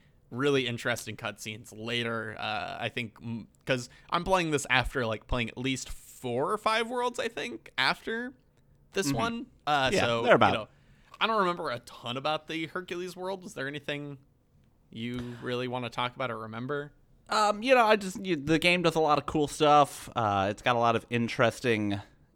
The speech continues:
Speaker 2: you know, uses of new mechanics they slowly start to introduce. But at
Speaker 1: Mm.
Speaker 2: the end of the day, you know, this,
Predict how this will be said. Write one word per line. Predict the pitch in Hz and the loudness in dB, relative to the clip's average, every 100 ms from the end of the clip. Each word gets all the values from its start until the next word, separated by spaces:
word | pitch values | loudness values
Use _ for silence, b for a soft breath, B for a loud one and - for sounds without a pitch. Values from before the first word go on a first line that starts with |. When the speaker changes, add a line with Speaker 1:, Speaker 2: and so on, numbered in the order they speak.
| - | -6
Speaker 2:
you | 120 | -4
know, | |
uses | 104 113 117 120 | -2 0 0 0
of | 120 | 0
new | 113 110 113 | 2 2 2
mechanics | 113 - - 117 127 127 - | 2 0 2 4 4 0 -4
they | 143 | -2
slowly | 135 143 135 135 | -2 -2 -2 0
start | 135 143 135 | 0 2 2
to | - | 0
introduce. | 143 139 151 139 139 143 - B B B - | -2 -2 -2 0 0 0 -6 B B B 4
But | 147 | 6
at | 139 | 6
Speaker 1:
Mm. | |
Speaker 2:
the | 156 | 4
end | 160 151 | 4 6
of | 123 | 2
the | |
day, | 113 117 117 | 4 6 6
you | 110 92 107 | 4 0 0
know, | 104 101 | 2 2
this, | 120 - | 0 -2